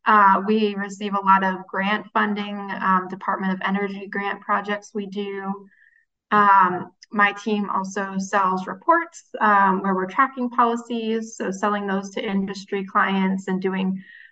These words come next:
some fee-for-service, uh, work as well to help clients navigate more customized research and analysis issues.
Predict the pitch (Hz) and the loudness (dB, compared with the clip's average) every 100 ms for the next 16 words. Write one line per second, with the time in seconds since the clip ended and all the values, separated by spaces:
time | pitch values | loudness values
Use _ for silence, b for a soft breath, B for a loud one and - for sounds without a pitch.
0 | _ 277 262 254 240 226 233 220 208 208 | _ -2 0 0 0 -2 0 0 0 -2
1 | 202 - - 196 185 185 - - 190 190 | -6 -10 -2 2 2 2 -4 -10 -2 0
2 | 190 190 190 190 190 190 185 190 175 - | 0 -4 -4 0 0 -2 -4 -6 -6 -10
3 | _ _ _ 202 190 190 - 185 180 185 | _ _ _ -2 0 -2 -6 -6 -4 -4
4 | 180 - 196 180 180 - 180 - 190 196 | -6 -12 -10 -8 -10 -8 -6 -6 -8 -12
5 | - 196 214 - 202 - _ 196 190 185 | -8 -4 -2 -2 -6 -12 _ -8 -6 -6
6 | 185 - 196 190 190 190 190 - - - | -8 -8 -6 -4 -2 -4 -8 -16 -16 -14
7 | - - _ | -16 -16 _